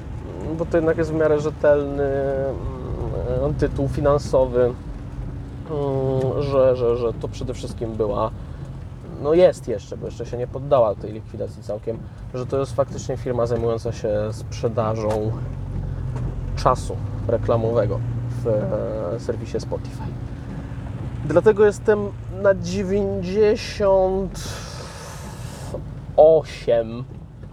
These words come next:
procent przekonany, że Spotify jako serwis streamingowy w Polsce, e, jest w bardzo dobrej sytuacji, stabilnej i nie planuje się nigdzie wybierać, ani tym bardziej,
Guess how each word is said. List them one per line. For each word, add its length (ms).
procent 420
przekonany, 920
że 180
Spotify 600
jako 380
serwis 440
streamingowy 800
w 300
Polsce, 800
e, 60
jest 260
w 60
bardzo 420
dobrej 420
sytuacji, 760
stabilnej 920
i 240
nie 220
planuje 560
się 180
nigdzie 480
wybierać, 640
ani 240
tym 220
bardziej, 540